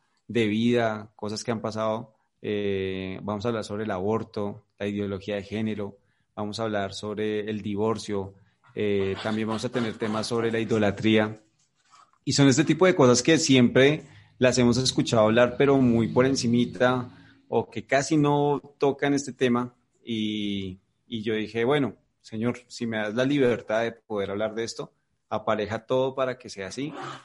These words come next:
Y el Señor ha aparejado los, las personas invitadas, ha, ha, ha hecho posible este podcast de alguna manera para que así, pues, pueda edificar a muchas vidas. Y lo que yo mencionaba, pues, en el primer,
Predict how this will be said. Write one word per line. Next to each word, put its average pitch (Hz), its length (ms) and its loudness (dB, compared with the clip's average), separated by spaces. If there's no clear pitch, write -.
Y 127 120 2
el 131 80 2
Señor 135 320 0
ha 151 40 0
aparejado 147 500 2
los, 147 540 -2
las 117 240 -4
personas 117 360 -8
invitadas, 127 720 0
ha, 113 260 -4
ha, 117 760 -4
ha 131 140 -2
hecho 151 220 -2
posible 151 680 -2
este 123 260 -6
podcast 143 440 -4
de 147 60 -2
alguna 120 300 -2
manera 131 720 -4
para 113 240 -4
que 117 180 -6
así, 110 600 -8
pues, 120 340 -6
pueda 123 220 2
edificar 127 400 -2
a 110 60 -4
muchas 113 300 -4
vidas. 117 380 -4
Y 135 40 0
lo 131 160 0
que 120 580 -2
yo 123 200 -2
mencionaba, 139 560 0
pues, 123 160 -2
en 120 200 -4
el 107 120 -8
primer, 113 320 -4